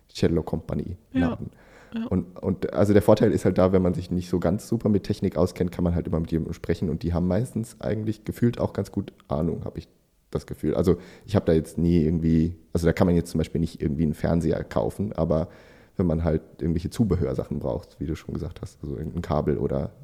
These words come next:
Speaker 1: Handyzubehör, dann wissen die meistens auch Bescheid, was man jetzt gerade braucht,
Speaker 2: Ja.
Speaker 1: was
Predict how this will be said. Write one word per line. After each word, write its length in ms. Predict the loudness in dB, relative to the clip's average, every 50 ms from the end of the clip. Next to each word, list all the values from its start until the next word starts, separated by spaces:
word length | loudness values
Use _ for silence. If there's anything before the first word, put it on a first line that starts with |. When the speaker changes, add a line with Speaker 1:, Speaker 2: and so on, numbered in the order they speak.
| -20 _ -6
Speaker 1:
Handyzubehör, 640 | -4 -4 -4 -4 -6 -6 -6 -4 -4 -4 -4 -6 -10 -16 -20 -20 -20 -20 -20 -10 -4
dann 240 | -2 0 0 0 0
wissen 180 | -2 -2 -2
die 80 | -4 -4
meistens 300 | -4 -4 -6 -8 -10 -12
auch 100 | -12 -10
Bescheid, 380 | -8 -8 -6 -6 -8 -8 -10 _ -8
was 180 | -8 -8 -6 -8
man 120 | -10 -8
jetzt 180 | -8 -10 -12 -10
gerade 200 | -12 -10 -8 -6
braucht, 400 | -6 -4 -6 -6 -6 -10 -18 _ -6
Speaker 2:
Ja. 300 | -2 -2 -2 0 -2 -4
Speaker 1:
was 160 | -6 -10 _